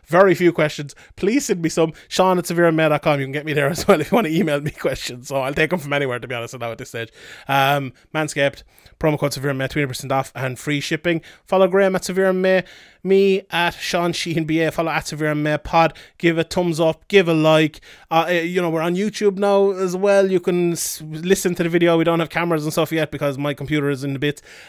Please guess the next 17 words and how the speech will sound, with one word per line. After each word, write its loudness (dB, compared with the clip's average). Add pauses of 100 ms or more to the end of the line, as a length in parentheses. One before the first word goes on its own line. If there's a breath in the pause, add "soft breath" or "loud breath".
Um, -4
but -6
we -10
have -4
all 6
of 0
that. 0 (680 loud breath)
iTunes, 2 (120)
SoundCloud, 2
Spotify, 0
subscribe, 2
subscribe, 0
subscribe, -2
subscribe. -2
Tell 4
a 0
friend. 2